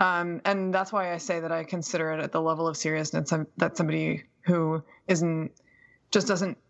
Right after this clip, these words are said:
doesn't know how they would switch careers, um, considers it. So, so if it were, and, and this is the, the situation that everyone is in, I'm not sort of, like, um, using it as an excuse. Um, but I don't know,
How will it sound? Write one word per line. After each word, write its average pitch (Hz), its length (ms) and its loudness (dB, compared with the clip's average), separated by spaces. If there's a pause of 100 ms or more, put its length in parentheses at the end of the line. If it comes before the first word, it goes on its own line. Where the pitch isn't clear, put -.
(500)
doesn't 185 320 2
know 160 320 -2
how 156 200 -2
they 156 140 -4
would 147 160 -6
switch - 300 -6
careers, 156 760 0 (500)
um, 165 360 0
considers 160 500 -2
it. 151 160 -2
So, 160 360 0 (280)
so 214 220 2
if 214 200 0
it 214 120 0
were, 170 440 -2 (300)
and, 208 220 2
and 202 180 -2
this 196 100 -6
is 185 140 -2
the, 160 260 -2
the 160 120 -4
situation 160 480 -2
that 156 120 -2
everyone 160 360 0
is 156 120 -4
in, 143 80 0
I'm 165 120 0
not 160 200 0
sort 160 160 -2
of, - 280 -4
like, - 280 0 (640)
um, 156 520 0 (100)
using 180 320 2
it - 20 -2
as 165 160 -2
an 170 80 -2
excuse. 156 680 -2 (300)
Um, 165 300 2 (140)
but 208 160 4
I 196 80 -2
don't 180 400 -4
know, 165 480 -4